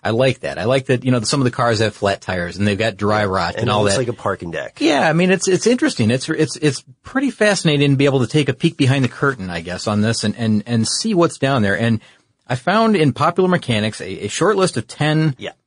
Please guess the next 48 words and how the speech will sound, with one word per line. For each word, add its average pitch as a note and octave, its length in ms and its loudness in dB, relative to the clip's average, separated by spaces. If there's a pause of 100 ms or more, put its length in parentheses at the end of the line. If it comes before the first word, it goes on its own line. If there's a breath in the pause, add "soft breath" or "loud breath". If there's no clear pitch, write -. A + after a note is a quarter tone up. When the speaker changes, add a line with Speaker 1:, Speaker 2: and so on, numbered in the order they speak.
(140)
Speaker 1:
what B2+ 200 2
they D#3 140 2
said D3 260 0
were A2 180 4
strange C#3 500 2
and A2 80 2
notorious G#2+ 580 2
cars F#2 340 -2
from - 80 -8
the F#2 60 -8
Peterson G#2 420 -2
Museum F2+ 360 -4
vault. F2+ 260 -2 (300 soft breath)
But D3 100 -2
then G#3 140 2
there's, F#3+ 180 2
there's C3+ 480 -6 (520)
countless A3+ 380 -2
photos D#3+ 340 2
online A#2+ 480 2
of F#2+ 160 -4
other C#3 280 2
vehicles A2 400 0
down F#2+ 200 -2
there, F#2+ 120 -4
so - 120 -4
you E3 60 -2
can D#3+ 200 0
kinda C3 240 -4
comb C#3 360 0
through C#3 240 0
those, G#2 180 2
because E3 360 0
when D#3 140 2
these C3 140 4
vault G#2 280 2
tours C#3 240 0
were G2+ 120 0
happening, A2 520 -4 (460 soft breath)
uh, G#2 60 -2
you G2+ 120 0
know, G2+ 60 0
prior A#2 260 2
to A2+ 220 0
October G#2 440 2
of F#2 80 -2
last G2+ 320 0
year, F2+ 260 0